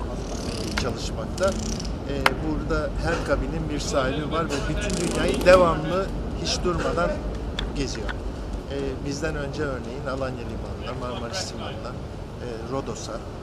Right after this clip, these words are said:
gibi yani bölgedeki limanlara dolaşmaya devam ediyor. İzmir'de uğrağını yaptı, e, ve sezonu başlattık.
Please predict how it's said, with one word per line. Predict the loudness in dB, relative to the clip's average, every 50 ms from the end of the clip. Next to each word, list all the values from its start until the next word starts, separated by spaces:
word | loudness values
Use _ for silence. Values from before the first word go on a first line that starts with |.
| -10 -10 -10 -8 -6
gibi | -6 -4 -4 -6 -6 -8 -8 -8 -6
yani | -4 -4 -4 -2 0
bölgedeki | 0 0 0 0 -2 -6 -6 -6 -8 -6 -6 -4
limanlara | -4 -4 -4 -6 -6 -6 -4 -2 -2 -4 -4 -6 -8 -8 -8 -8 -4 -2
dolaşmaya | 0 0 0 -2 -4 -4 -4 -4 -4 -2
devam | -2 -2 -2 -4 -6 -6
ediyor. | -4 -4 -4 -4 -4
İzmir'de | -4 -4 -4 -4 -4 -4 -4 -4 -4 -4 -4 -4 -4 0 4 6 6 6 4 2 2
uğrağını | 2 2 2 0 0 -2 -4 -4 -6 -6 -6 -8 -4 -2
yaptı, | -2 -2 0 -2 -4 -4 -4 -4 -6 -6 -8 -8 -8 -6 -4 -4 -4 -4 -4
e, | -4 -2 -2 -2 0
ve | 0 0 0 0 -2
sezonu | -2 -2 -2 -2 -2 -2 -4 0 2
başlattık. | 2 2 2 0 -2 -4 -4 -4 -4